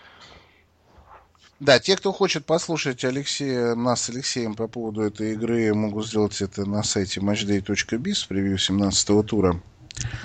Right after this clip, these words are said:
А мы с вами пойдём к следующей игре.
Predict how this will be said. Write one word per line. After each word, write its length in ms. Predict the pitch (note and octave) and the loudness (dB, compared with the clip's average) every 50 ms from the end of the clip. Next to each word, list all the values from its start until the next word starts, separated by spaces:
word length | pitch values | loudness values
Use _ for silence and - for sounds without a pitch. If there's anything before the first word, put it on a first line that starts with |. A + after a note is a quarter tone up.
| - - - - - - - - - _ | -14 -16 -16 -18 -18 -18 -18 -20 -14 _
А 140 | - - A#2 | 2 2 4
мы 320 | C#3+ F3 G3 G3+ F#3+ E3 | 6 6 4 4 4 0
с 100 | E3+ - | 0 0
вами 240 | - D#3+ E3 E3+ E3+ | 2 2 2 2 0
пойдём 440 | E3 D#3+ E3 E3 D#3+ D#3+ E3+ E3 D#3+ | 0 2 2 2 2 2 0 -2 -2
к 40 | - | -2
следующей 520 | - - D#3+ C#3+ A2+ G#2+ - - - G2+ | -2 0 0 0 0 0 0 0 0 -2
игре. 360 | F#2+ F2+ G2 F#2+ F2+ E2+ C#2+ | -2 0 2 2 2 2 0